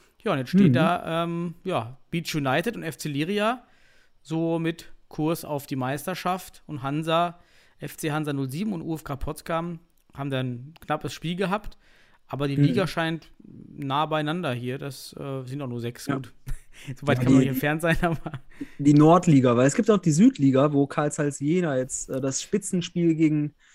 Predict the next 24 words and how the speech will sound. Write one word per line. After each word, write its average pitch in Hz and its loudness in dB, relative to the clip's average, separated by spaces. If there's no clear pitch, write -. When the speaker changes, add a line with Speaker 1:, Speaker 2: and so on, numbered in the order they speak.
Speaker 2:
Borea 143 -2
Dresden 135 -6
gewonnen 120 -2
hat. 180 -6
Knapp, 151 -4
Speaker 1:
Ja, 143 -10
Speaker 2:
ne? 147 -4
Ich 175 -6
habe 160 -6
auch - -4
Speaker 1:
stimmt. 151 -2
Speaker 2:
mir 147 2
da 143 0
mal 143 -2
die 147 0
Ergebnisse 160 -2
genau 147 -4
angeschaut 165 0
und 156 -6
auch 139 -2
so - -4
ein 143 0
bisschen 143 0
Speaker 1:
Mhm. - -4